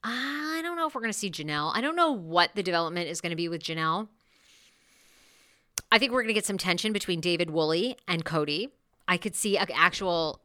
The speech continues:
you know, meeting and confrontation. Wouldn't that be great? I think we all wanna see David Woolley defend his woman, give her the life she wants, and kinda throw it in Cody's face. Um,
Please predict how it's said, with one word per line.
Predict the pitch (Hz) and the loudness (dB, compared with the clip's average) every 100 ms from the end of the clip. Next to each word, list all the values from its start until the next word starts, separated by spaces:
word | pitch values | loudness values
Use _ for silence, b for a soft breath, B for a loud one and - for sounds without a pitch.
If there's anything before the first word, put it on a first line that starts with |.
| - | -6
you | 180 | -4
know, | 147 131 - _ _ _ - | -2 -4 -10 _ _ _ -8
meeting | 180 190 175 180 180 214 - | -4 -2 0 0 0 -6 -8
and | 175 165 | -8 2
confrontation. | 180 160 165 165 156 - 175 202 | 2 2 -2 -2 -2 -2 -2 -4
Wouldn't | 190 214 | -4 2
that | 240 | 2
be | 214 | 0
great? | - 156 147 202 B B B | -4 -2 0 0 B B B
I | 240 | -4
think | 277 226 | -4 -4
we | 262 | -6
all | - 208 220 | 2 4 6
wanna | 220 214 | 4 -2
see | 208 - 208 190 190 B B - | -4 -4 -4 -2 -4 B B -2
David | 220 190 196 | 0 2 0
Woolley | 170 196 196 | 0 0 0
defend | 165 175 - - 196 196 | -2 -6 -6 -2 0 0
his | 185 165 | -2 -2
woman, | 160 170 170 160 185 - _ _ | -2 -2 0 -2 -4 -14 _ _
give | 226 208 | 2 2
her | 208 | 2
the | 202 180 | 0 4
life | 175 180 | 2 2
she | - 196 | -2 -2
wants, | 165 156 175 | 0 0 0
and | 190 | -2
kinda | 190 190 | -2 -2
throw | - 202 | 2 2
it | 202 | 2
in | 202 | 0
Cody's | 202 202 196 | -2 -2 -2
face. | 214 240 - - - _ _ _ _ _ _ _ _ _ _ _ _ _ _ _ _ _ _ _ _ _ - B B B B B - - | -2 -2 -4 -8 -10 _ _ _ _ _ _ _ _ _ _ _ _ _ _ _ _ _ _ _ _ _ -20 B B B B B -12 -2
Um, | 196 190 185 185 180 180 175 175 175 | 2 4 6 4 4 0 -4 -12 -16